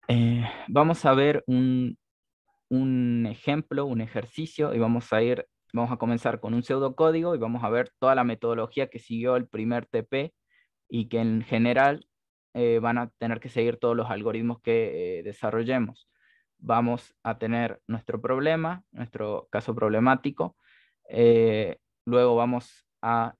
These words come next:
eh, generar datos de entrada-salida según nosotros interpretemos en nuestro, en nuestra situación problemática. Vamos a generar un caso de prueba, luego vamos a, eh, tener,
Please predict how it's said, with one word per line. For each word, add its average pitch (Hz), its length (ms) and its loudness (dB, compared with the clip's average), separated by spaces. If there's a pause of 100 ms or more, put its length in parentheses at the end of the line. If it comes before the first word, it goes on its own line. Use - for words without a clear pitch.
(120)
eh, 113 540 -8
generar 117 500 2
datos 120 400 -2
de 120 80 -4
entrada-salida 135 800 0
según 113 560 -6
nosotros 117 400 -6
interpretemos 120 880 -2
en 113 120 0
nuestro, 110 720 -4
en 117 140 -2
nuestra 110 480 -6
situación - 340 -2
problemática. 185 680 2 (580)
Vamos 117 220 0
a 113 100 -12
generar 113 320 2
un 110 80 0
caso 120 240 -4
de 156 80 2
prueba, 196 520 -2 (760)
luego 117 460 0
vamos 117 500 -4 (220)
a, 117 380 -2
eh, 110 460 -6
tener, 123 440 0